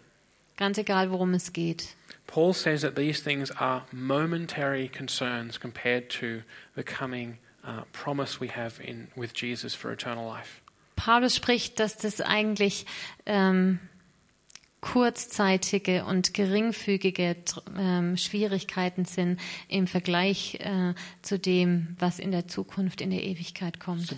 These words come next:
Speaker 2: don't forget the hope that you have.
Speaker 1: Deshalb vergiss nicht die Hoffnung, die du hast.
Speaker 2: That doesn't make these things going on in your life now pointless or worthless or not important.
Speaker 1: Das heißt nicht, dass diese Dinge in deinem Leben jetzt bedeutungslos oder nicht wichtig wären.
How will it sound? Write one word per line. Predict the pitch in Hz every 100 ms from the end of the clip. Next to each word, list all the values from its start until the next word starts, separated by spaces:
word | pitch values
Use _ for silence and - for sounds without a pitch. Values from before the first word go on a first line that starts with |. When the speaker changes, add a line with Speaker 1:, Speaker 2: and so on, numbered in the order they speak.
| -
Speaker 2:
don't | 143 156 170
forget | - 135 143 135 - -
the | -
hope | 147 151
that | 151
you | 135
have. | 127 156 - - _ _ _ -
Speaker 1:
Deshalb | 208 202 202 196
vergiss | - 196 240 269 233
nicht | 196 185 -
die | 190
Hoffnung, | 202 202 185
die | 180
du | 175 165
hast. | 175 - - -
Speaker 2:
That | 160
doesn't | 185 214
make | 170 190 180
these | 160 -
things | 160 147
going | 151 143
on | 156
in | 143
your |
life | 139 139 - 139
now | 127 120 - -
pointless | - 170 156 123 -
or | - 120
worthless | 131 147 - 117 -
or | 123
not | 131 131
important. | 120 - 175 - - -
Speaker 1:
Das | 208 208
heißt | 214 202
nicht, | 233 254 -
dass | 214
diese | 214 196 196
Dinge | 220 220
in | 190
deinem | 196 190 185
Leben | 180 196 196
jetzt | 185 180 -
bedeutungslos | - 180 196 202 190 - 180 180 180
oder | - 185 175
nicht | 175 -
wichtig | 196 202 - 165 160
wären. | 156 165 165